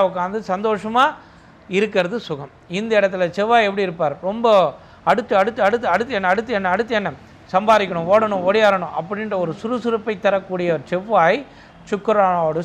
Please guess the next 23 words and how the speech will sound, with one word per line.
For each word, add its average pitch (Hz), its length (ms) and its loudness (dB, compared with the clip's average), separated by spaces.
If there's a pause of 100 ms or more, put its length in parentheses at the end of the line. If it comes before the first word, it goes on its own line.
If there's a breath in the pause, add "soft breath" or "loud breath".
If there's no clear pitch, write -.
சேர்ந்திருக்கிறார் 131 800 -8 (400)
லக்னாதிபதியிடம். 156 720 0 (540 loud breath)
லக்னத்திற்கு 220 560 4 (100)
எட்டாம் 262 360 4
அதிபதி 220 360 -2
யாரு? 160 200 4 (360)
சுக்கிரன். - 340 -12 (380 loud breath)
அப்போ 214 240 4
இந்த 202 160 0
எட்டாம் 254 460 4
அதிபதியும் 190 500 -4 (220)
லக்னாதிபதியும் 202 840 0 (180)
சேர்ந்திருந்து, 185 640 -4 (180)
செவ்வாயுடன் 190 540 6
சேர்ந்திருப்பதால் 160 640 0 (420 loud breath)
திடீர் 247 300 2
அதிர்ஷ்டங்களை 202 640 -2
தரக்கூடிய 185 560 -2
ஒரு 156 160 -2
வல்லமை 196 560 0
இந்த 180 200 -8
இடத்தில் 160 420 -8
உண்டு. 123 480 -10